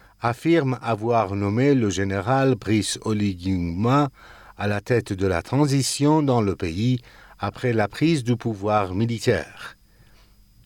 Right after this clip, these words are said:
Il est l'ancien chef de la garde nationale du pays. Cela après qu'un groupe d'officiers militaires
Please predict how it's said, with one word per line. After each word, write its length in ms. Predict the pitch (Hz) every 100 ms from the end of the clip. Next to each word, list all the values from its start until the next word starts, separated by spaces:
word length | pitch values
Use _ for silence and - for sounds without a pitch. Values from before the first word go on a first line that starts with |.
| -
Il 200 | 110 107
est 120 | 104
l'ancien 500 | 95 87 - 110 90
chef 460 | - 127 143 - - - - _
de 80 | 101
la 160 | 95 90
garde 300 | 101 90 82
nationale 540 | 76 - 104 113 113
du 120 | 117
pays. 360 | 117 131 87 69 _ - - _ _ _
Cela 600 | - - 90 98 120 120 -
après 480 | - 87 - 110 107
qu'un 340 | 101 98 87
groupe 560 | 78 - 123 123 98 - 87 80 -
d'officiers 760 | 87 101 101 110 - - 139 95
militaires 800 | 80 76 - 123 143 147 -